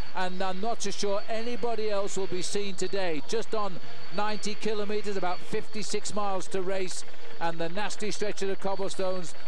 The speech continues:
The Arenenberg isn't the worst by any means, still lie ahead.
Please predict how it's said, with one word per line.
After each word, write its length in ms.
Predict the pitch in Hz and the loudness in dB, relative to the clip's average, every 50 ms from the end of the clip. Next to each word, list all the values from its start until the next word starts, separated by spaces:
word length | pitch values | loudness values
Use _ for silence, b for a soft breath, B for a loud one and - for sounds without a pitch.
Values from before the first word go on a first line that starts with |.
| - | 0
The 80 | - 180 | 0 0
Arenenberg 540 | 202 208 220 214 214 196 185 214 214 208 220 | 0 0 0 0 0 0 0 0 0 0 0
isn't 220 | 226 196 202 220 | 0 0 0 0
the 120 | 214 214 202 | 0 0 0
worst 380 | 208 214 214 214 208 175 - | 0 0 0 0 0 0 0
by 180 | - 208 202 208 | 0 0 0 0
any 320 | 214 220 220 214 202 208 | 0 0 0 0 0 0
means, 320 | 196 196 190 185 190 185 180 | 0 0 0 0 0 0 0
still 460 | - - - 220 226 233 226 233 - 220 | 0 0 0 0 0 0 0 0 0 0
lie 220 | 208 208 202 202 | 0 0 0 0
ahead. 360 | 190 190 165 165 175 160 151 | 0 0 0 0 0 0 0